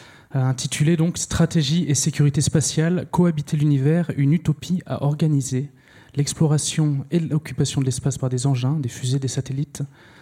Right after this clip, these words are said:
qui sont de plus en plus nombreux, suppose une coopération transnationale, parfois mise à mal par les enjeux géopolitiques. Lorsque des sociétés privées, on en connaît quelques-unes, s'invitent dans cette course à la conquête,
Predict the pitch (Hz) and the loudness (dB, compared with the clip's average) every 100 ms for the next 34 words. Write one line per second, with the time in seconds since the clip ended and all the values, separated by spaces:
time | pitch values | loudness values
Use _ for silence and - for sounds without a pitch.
0 | _ - - 135 123 175 175 165 147 147 | _ -12 -4 -2 -2 0 0 2 2 2
1 | 147 123 160 - 156 - 160 185 135 139 | 2 2 0 0 -4 0 2 2 2 -2
2 | - 143 143 135 - - 156 160 - 147 | 0 2 2 2 -2 0 0 0 0 2
3 | 156 180 165 - - _ - 143 - 165 | 2 0 -4 -8 -20 _ -2 -2 -2 0
4 | 151 - 160 170 143 139 143 165 170 - | 0 0 2 2 4 4 2 0 -2 -4
5 | 139 131 123 135 131 160 - 120 143 170 | -4 -4 -2 0 2 0 0 0 0 0
6 | - 139 123 - - - _ _ _ _ | -2 -2 -4 -14 -20 -20 _ _ _ _
7 | _ _ _ - 143 - 143 - 147 139 | _ _ _ -4 -4 -2 -2 -2 -2 -2
8 | 139 - - 165 156 139 - _ _ 127 | -4 -4 -2 0 0 -2 -6 _ _ -10
9 | 123 131 131 131 143 139 147 - 139 156 | -8 -6 -6 -4 -2 0 0 0 0 0
10 | 147 139 127 131 - 143 - - 127 135 | -4 -6 -6 -8 -6 -6 -6 -6 -6 -6
11 | 131 160 - | -6 -6 -8